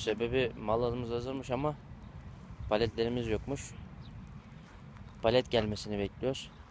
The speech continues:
Büyük bir ihtimalle bugün de buradayız. Yarın yüklenecek herhalde. Şimdi buralardayız. Bakın. <clears throat>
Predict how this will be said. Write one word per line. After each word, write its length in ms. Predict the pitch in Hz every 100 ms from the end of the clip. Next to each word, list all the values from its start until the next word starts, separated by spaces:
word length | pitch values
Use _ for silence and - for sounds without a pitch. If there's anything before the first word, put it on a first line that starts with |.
| - - -
Büyük 200 | 123 123
bir 40 |
ihtimalle 540 | 123 127 127 127 123
bugün 260 | 123 123 127
de 80 | 117
buradayız. 360 | 113 127 123
Yarın 240 | 120 123 120
yüklenecek 540 | 117 - 104 101 98
herhalde. 380 | 104 98 98 127 - - - - - - - - - - -
Şimdi 280 | - 117 113
buralardayız. 580 | 120 117 104 98 107 104
Bakın. 220 | 110 107 101 -
<clears throat> 380 | - - 208 180